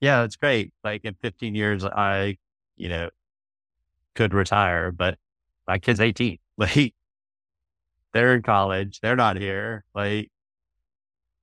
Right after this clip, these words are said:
and I've missed all of that time along the way that you could be building that relationship so that when they're twenty-five or thirty, they come with, come to you with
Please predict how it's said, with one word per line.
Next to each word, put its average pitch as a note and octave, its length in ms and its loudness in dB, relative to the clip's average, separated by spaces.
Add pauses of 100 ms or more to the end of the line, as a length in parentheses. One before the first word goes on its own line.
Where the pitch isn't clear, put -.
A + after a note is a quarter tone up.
(300)
and G2 380 -4
I've G2 220 0
missed A#2 260 2
all G2+ 220 2
of F2+ 120 -4
that F#2 200 0
time F#2 260 -4
along F2+ 300 -4
the E2+ 80 -8
way F#2 520 0 (120)
that G2+ 240 -2
you G#2 80 0
could A2 180 2
be G#2+ 120 2
building B2+ 340 4
that G2+ 160 2
relationship F#2 800 -2 (380)
so A#2+ 240 4
that G#2 180 2
when G2+ 160 -6
they're G2 160 -4
twenty-five F#2 640 0
or F2 120 -2
thirty, F#2 400 -4
they F2+ 180 -2
come G2 260 -4
with, F#2 160 -4 (380)
come G2+ 180 2
to F#2 120 -4
you E2+ 440 -2 (600)
with F#2+ 320 2